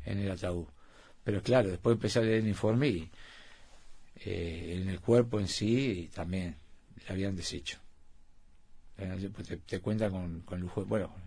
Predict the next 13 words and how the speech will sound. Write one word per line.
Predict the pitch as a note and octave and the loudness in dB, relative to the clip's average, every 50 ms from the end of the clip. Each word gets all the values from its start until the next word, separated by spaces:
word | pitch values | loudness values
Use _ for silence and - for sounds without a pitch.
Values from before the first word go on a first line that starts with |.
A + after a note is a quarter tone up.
| - - - - | -14 -14 -12 -10
el | F#2 F2+ F2 | -8 -6 -6
informe | E2+ - - - G2 G2 G2+ | -6 -6 -4 -2 0 0 0
forense | G2 - A2+ G2+ G2+ G2+ G2+ G2+ - - | 0 2 2 2 2 0 0 -2 -2 -4
tiene | A#2 A2+ G2 F#2+ E2+ | -4 -2 -2 -2 -4
que, | F2+ E2+ D#2 - - - - - - - - | -4 -8 -8 -10 -12 -14 -16 -18 -18 -16 -6
con | - F2+ F2+ | -4 -2 0
lujo | F#2+ F#2+ - - G2 | 0 -2 0 0 -2
de | F2+ E2+ | -2 -2
detalle, | E2+ E2+ G2+ G2 F#2+ F2+ F2 D#2+ | -2 -2 -2 -2 -2 -2 -2 -4
¿viste? | E2+ D#2 - - - - - - - | -4 -6 -8 -12 -14 -14 -16 -12 -8
Entró, | F#2 F#2 F#2+ F2+ - G2+ G2+ G#2 G#2 G#2 | -6 -6 -4 -4 -2 0 2 2 2 2
salió, | - - F#2+ F2 F2 F#2 F#2+ G2 G2+ G2+ | 0 0 -2 0 0 0 2 2 2 2
destrozó, | G2+ G2 F2 - F#2+ E2+ - - - F#2+ F#2 F#2+ G2 G#2 G#2 - | 2 0 -2 -4 -6 -6 -6 -4 -4 -2 -2 0 0 0 -2 -4